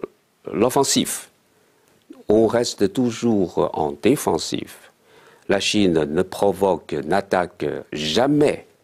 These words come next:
euh, les autres. Oui. C'est toujours, euh, la Chine qui se trouve attaquée,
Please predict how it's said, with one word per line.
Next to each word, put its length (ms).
euh, 1120
les 180
autres. 400
Oui. 260
C'est 380
toujours, 720
euh, 120
la 100
Chine 440
qui 280
se 140
trouve 600
attaquée, 760